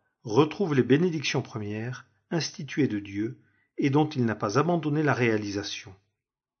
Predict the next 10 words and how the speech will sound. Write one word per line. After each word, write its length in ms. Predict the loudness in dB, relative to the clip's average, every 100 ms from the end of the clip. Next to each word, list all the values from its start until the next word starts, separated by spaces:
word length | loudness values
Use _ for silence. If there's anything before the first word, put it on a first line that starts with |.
| _ _ _ _ _ _ _ _ _ 0
Élie 260 | 2 4
reconnaît 500 | 4 2 2 2 2
Gilgal 560 | 0 0 4 4 2 -2 -2
et 80 |
Bethel 680 | 0 2 0 -4 -4 -4 -6 -8
selon 380 | -2 0 2
les 100 | 0
pensées 320 | -2 -4 -4 -2
de 140 | 0
Dieu, 440 | -2 -2 -4 -4